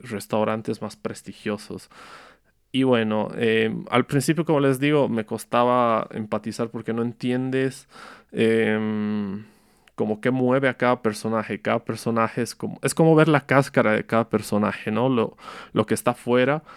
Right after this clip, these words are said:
y lo que está fuera de todos estos personajes, la verdad es como que, em, n-,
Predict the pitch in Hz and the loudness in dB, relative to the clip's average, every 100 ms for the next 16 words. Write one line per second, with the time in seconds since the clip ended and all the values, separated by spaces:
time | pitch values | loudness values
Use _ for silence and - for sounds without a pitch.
0 | - _ 123 117 113 113 - 127 135 131 | -20 _ -2 0 -2 -2 -2 -2 2 4
1 | 131 120 139 135 123 127 131 - 110 - | 2 2 2 2 0 -6 -6 -2 -4 0
2 | 117 113 - 135 110 107 110 120 - 123 | 0 2 2 2 2 2 2 -2 -2 -2
3 | 110 104 - 95 95 98 - - - - | -2 -4 -6 -4 -4 -8 -14 -20 -20 -8
4 | 101 101 98 98 95 - 135 - - - | -6 -4 -6 -6 -8 -10 -14 -20 -20 -10
5 | 120 123 113 | -2 -2 -2